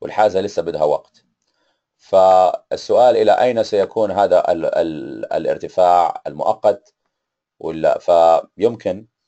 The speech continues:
في هناك احتمال إنه سيتم هناك، آه، اختبار ألف ومت-، ألف ومتين وثمنتاش، ألف ومتين تسعتاش مرة أخرى،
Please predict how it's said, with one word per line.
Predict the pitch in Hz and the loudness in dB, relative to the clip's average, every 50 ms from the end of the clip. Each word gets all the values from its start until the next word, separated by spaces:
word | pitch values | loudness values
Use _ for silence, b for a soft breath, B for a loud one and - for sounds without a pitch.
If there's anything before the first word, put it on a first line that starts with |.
| _ _ | _ _
في | - 101 95 | -8 -4 -2
هناك | 92 95 98 98 87 87 | -2 0 0 0 0 -2
احتمال | 87 - - 90 92 101 95 78 71 62 | -4 -6 -6 -6 -4 -2 -2 -2 -4 -6
إنه | 76 80 78 78 | -8 -8 -8 -8
سيتم | 73 - 87 80 78 - 92 90 85 80 | -6 -6 -6 -6 -6 -4 -6 -6 -6 -6
هناك، | 80 82 85 82 82 - 80 78 73 - b b b b b b b b b b | -6 -4 -4 -4 -2 -2 -2 -2 -2 -4 b b b b b b b b b b
آه، | - 78 78 78 76 73 73 73 73 73 73 73 71 71 69 - - - - _ _ _ _ _ _ _ _ _ _ _ _ - | 2 4 6 6 6 6 6 6 4 4 2 2 0 0 -2 -4 -6 -10 -18 _ _ _ _ _ _ _ _ _ _ _ _ -12
اختبار | - - - - 90 85 92 95 95 90 - - - - | -12 -6 -4 -2 0 2 4 4 4 4 2 0 -4 -2
ألف | 90 90 90 85 - _ - | -2 -2 -2 -4 -10 _ -6
ومت-، | 87 85 82 - | -4 -4 -4 -4
ألف | - - 65 98 87 - 87 | -2 0 0 0 0 0 -4
ومتين | 85 85 82 87 87 | -4 -4 -2 -4 -4
وثمنتاش، | 78 78 78 76 76 - 87 90 101 98 - | -4 -4 -8 -8 -2 0 2 2 2 0 -2
ألف | - - - 80 | -6 -8 -8 -8
ومتين | 82 76 76 - 82 73 | -8 -10 -8 -8 -8 -6
تسعتاش | - 78 71 - 82 78 - | -8 -8 -6 -6 -6 -6 -8
مرة | 76 71 - - - | -8 -4 0 0 0
أخرى، | - - 101 110 113 | 0 -2 -6 -6 -6